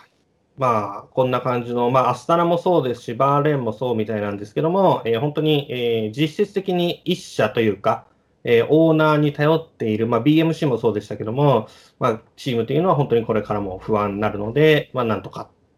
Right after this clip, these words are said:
えー、そこら辺が改善していければというところになります。はい。っていうような感じの補足だったんです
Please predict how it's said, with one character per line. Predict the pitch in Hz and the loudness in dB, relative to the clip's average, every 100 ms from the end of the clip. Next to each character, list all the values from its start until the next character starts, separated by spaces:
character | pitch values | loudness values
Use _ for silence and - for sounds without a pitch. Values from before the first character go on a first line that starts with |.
| - | -8
え | 110 107 104 101 104 | -4 -4 -6 -8 -10
ー、 | 101 | -10
そ | - | -10
こ | |
ら | 107 | -8
辺 | 104 131 | -2 0
が | 151 - _ _ - | 0 -2 _ _ -4
改 | 107 | -4
善 | 104 92 | -4 -8
し | - | -10
て | |
い | 104 | -4
け | 147 | -2
れ | |
ば | 143 | 0
と | 117 113 | -2 -4
い | 107 | -6
う | 101 | -6
と | 107 | -6
こ | 127 | -4
ろ | 127 | -4
に | 104 | -4
な | 98 92 | -8 -14
り | 95 95 117 | -16 -18 -10
ま | 113 123 | -6 -6
す。 | - - _ _ _ _ _ _ - - - _ _ | -8 -20 _ _ _ _ _ _ -20 -20 -20 _ _
は | - 170 | 0 0
い。 | |
っ | - | 0
て | - | 0
い | 269 | 4
う | |
よ | 269 | 6
う | |
な | 220 139 | 6 4
感 | - 147 135 | 2 0 0
じ | 139 | -4
の | 135 127 | -4 -4
補 | 139 | -4
足 | 127 131 - 143 139 | -4 -6 -2 -4 0
だ | 139 | -2
っ | 135 _ | -2 _
た | 123 113 | -2 -2
ん | 104 | -2
で | 117 | -6
す | 110 - 104 | -8 -10 -12